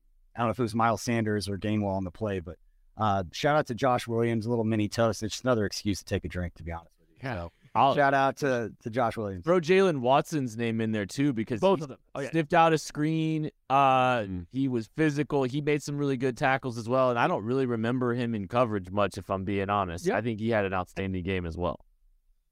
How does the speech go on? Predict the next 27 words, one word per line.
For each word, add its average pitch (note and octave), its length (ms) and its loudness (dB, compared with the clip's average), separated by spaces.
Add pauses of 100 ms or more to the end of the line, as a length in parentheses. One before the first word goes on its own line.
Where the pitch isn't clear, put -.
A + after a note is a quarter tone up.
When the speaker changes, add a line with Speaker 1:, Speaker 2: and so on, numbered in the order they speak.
(120)
Speaker 3:
I'm G3+ 160 2
also A3 280 0
super G3+ 280 -2
happy. F3+ 240 4
We're F#3+ 140 2
doing G3 220 0
the F3+ 80 -2
double F3+ 280 2
round F3 240 0
thing F#3+ 120 -2
again, F#3+ 260 0
so E3+ 140 -4
this E3 80 -4
is - 60 -16
perfect, F3+ 460 0
and D#3+ 80 -2
I'm D#3+ 80 -2
not E3 200 -2
gonna E3+ 120 -2
get E3+ 140 -2
one E3+ 180 0
up. F3 200 2 (100)
Speaker 1:
<laughs> - 140 -8
Speaker 3:
Um, F3+ 260 0 (160)
sh-, - 120 -4 (200)
Carlos C4+ 380 2
Dunlap, F3+ 420 0